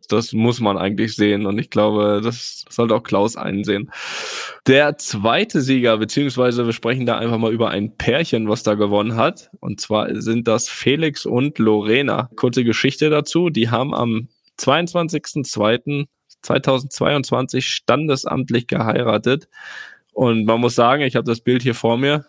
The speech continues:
Braut und Bräutigam sehen klasse aus. Tolles Kleid,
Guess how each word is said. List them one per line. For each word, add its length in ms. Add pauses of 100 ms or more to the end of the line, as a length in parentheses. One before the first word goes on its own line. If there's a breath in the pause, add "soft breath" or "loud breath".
Braut 280
und 140
Bräutigam 560
sehen 380 (160)
klasse 460
aus. 360
Tolles 320
Kleid, 500